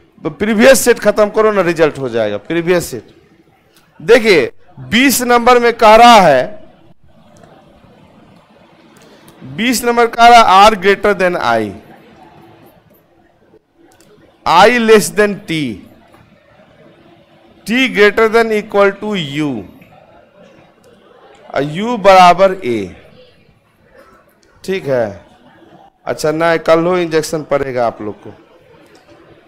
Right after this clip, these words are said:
अब यहाँ question है पहला, <coughs> Sorry, U greater than I, और दूसरा question है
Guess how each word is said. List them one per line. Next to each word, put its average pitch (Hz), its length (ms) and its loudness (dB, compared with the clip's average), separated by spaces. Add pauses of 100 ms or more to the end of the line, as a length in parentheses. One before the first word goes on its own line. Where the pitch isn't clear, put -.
(140)
अब 190 160 2
यहाँ 220 320 2
question 247 480 0
है 240 140 4
पहला, 202 340 6
<coughs> - 840 -8
Sorry, 110 360 -12 (2000)
U 190 280 -10
greater 196 300 0
than 202 200 -4
I, 143 440 -2 (580)
और 151 220 2
दूसरा 190 420 -2
question 185 440 -4
है 156 180 -4